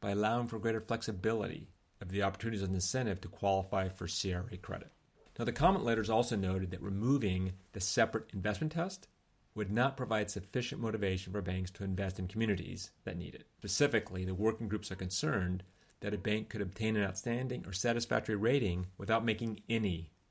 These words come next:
equity investments. Now, this could further hurt underserved communities that already lack access to equity. The three working groups conclude that meaningful C R A reform would boost lending, investment, and access to banking for traditionally underserved communities and populations.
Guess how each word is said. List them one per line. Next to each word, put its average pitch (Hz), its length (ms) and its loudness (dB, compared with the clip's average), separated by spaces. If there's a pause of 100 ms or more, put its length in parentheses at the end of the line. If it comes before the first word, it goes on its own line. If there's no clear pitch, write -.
(100)
equity 92 260 -2
investments. - 600 -2 (340)
Now, 95 60 -2
this 104 180 -2
could 117 480 0 (160)
further 117 280 2
hurt 95 340 0
underserved 104 440 -2
communities 87 520 0
that 92 100 -4
already 95 280 2
lack 87 340 0
access 90 380 -8
to - 140 -12
equity. - 320 -10 (220)
The - 80 -16
three 165 160 8
working 143 320 4
groups 160 240 0
conclude 107 680 2 (420)
that - 160 -10
meaningful 156 520 4
C - 240 2
R 131 160 4
A 131 80 4
reform 104 600 -4 (500)
would 131 300 2
boost 131 280 0
lending, 107 400 0
investment, 98 460 -2
and 101 100 2
access 104 260 -2
to - 80 -4
banking 95 380 -2
for 92 120 -6
traditionally 101 680 -2
underserved 95 440 -2
communities 90 320 -4
and - 60 -14
populations. 107 680 0